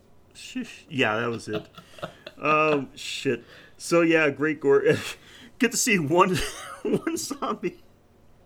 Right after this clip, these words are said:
has, like, a pile of, like, guts and limbs on a cart <laughs> and is pushing it around. It's like a little trolley, <laughs> a little wheeled trolley. He's got, like, a big pile of guts on it and just, like, pushing it down the hallway.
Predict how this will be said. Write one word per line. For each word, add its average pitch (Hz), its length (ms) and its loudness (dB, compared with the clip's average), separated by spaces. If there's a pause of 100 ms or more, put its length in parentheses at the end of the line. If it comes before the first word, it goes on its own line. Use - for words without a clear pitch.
(840)
has, 381 180 -2
like, 381 220 -2 (260)
a 277 80 -2
pile 294 440 0
of, 269 160 -6
like, 240 340 -2
guts 254 320 -2
and 208 180 -6
limbs 214 300 -4
on 208 180 0
a 202 60 0
cart 240 460 6
<laughs> - 120 0
and 196 80 4 (120)
is - 100 -2
pushing - 500 -2
it 247 120 4
around. 247 580 0 (1600)
It's 415 440 -10
like 403 160 -2
a 392 40 -4
little 381 280 -2
trolley, 370 520 -6
<laughs> - 0 -
a 330 140 -6
little 302 360 -4
wheeled 254 280 -10
trolley. 262 420 -6
He's 285 220 -2
got, - 280 -14
like, - 180 -14 (380)
a 370 60 -12
big 339 240 -6
pile 262 200 -2
of 190 120 -6
guts 214 280 -6
on 190 200 -4
it 135 80 -8
and 170 100 -12
just, 190 140 -10
like, 220 160 -4
pushing 240 320 -4
it - 80 -10
down 196 220 -2
the 185 40 -4
hallway. 190 460 0